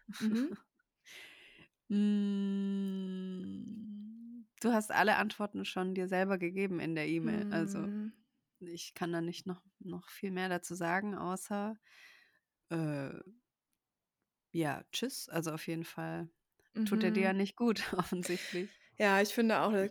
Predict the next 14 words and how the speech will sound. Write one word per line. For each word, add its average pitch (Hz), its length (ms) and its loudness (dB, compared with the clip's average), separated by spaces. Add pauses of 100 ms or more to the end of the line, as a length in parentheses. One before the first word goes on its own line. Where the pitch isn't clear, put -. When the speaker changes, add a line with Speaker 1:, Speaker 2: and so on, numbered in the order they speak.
(140)
Speaker 1:
der 190 140 2
Speaker 2:
Mhm. - 20 2
Speaker 1:
klingt 214 340 2
ja 220 140 2
einfach 202 400 -2
wie 202 100 0
ein 190 120 0
Mann, 202 220 0
der 190 120 4
überhaupt 180 420 0
nicht - 240 -6
zu 196 100 -6
dir 165 160 -2
passt. - 640 -4